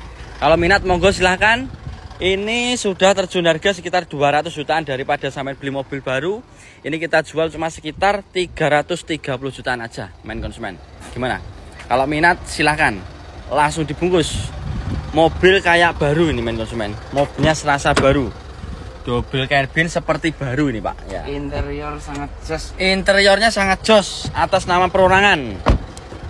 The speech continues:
Speaker 1: Lokalan sini aja. Lokalan Kerasidenan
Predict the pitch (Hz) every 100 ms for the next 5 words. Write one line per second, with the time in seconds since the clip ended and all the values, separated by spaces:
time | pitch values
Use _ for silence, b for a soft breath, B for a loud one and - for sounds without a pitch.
0 | - - 156 170 165 175 190 170 170 175
1 | 214 185 117 - - - - - - -
2 | - - - 131 139 143 151 160 170 175
3 | 175 180 170 170 175 - 151 170 185 180